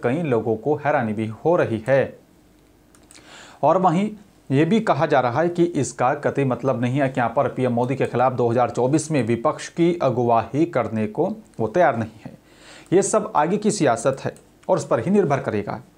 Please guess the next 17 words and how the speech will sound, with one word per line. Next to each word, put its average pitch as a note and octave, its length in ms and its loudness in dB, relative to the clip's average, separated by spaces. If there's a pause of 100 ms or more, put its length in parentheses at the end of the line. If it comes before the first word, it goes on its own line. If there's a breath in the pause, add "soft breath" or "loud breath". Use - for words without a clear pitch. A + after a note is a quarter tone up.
(520 loud breath)
वहीं E3 200 0
एक G#3 340 2
मुकाबले E3+ 540 2
में G3 380 -2
आज C#3+ 220 2
जो D#3 160 4
आपको C3 220 2
बता D3+ 100 0
दें D3 120 -2
कि E3 80 0
यहाँ D3+ 160 0
पर C3+ 440 0 (300 loud breath)
साउथ D3 420 0
की G3+ 280 0 (100)
ओर D3 180 4
से D3 220 0
भी B2+ 220 0